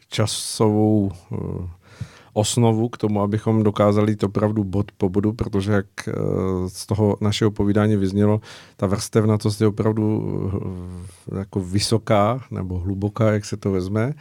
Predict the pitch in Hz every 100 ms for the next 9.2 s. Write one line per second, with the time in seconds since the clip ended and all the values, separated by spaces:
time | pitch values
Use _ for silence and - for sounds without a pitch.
0 | - - - - 101 104 110 113 131 123
1 | 120 123 117 117 113 - 117 120 117 113
2 | - - - - 98 90 - 104 104 104
3 | 101 107 110 110 117 120 123 123 101 98
4 | - 101 98 - - 101 101 104 107 110
5 | 107 110 104 104 101 - 104 - 95 87
6 | 82 82 87 - 90 90 90 - - 101
7 | - 135 123 107 101 - 104 107 104 117
8 | 107 95 95 104 - 110 107 - - -
9 | _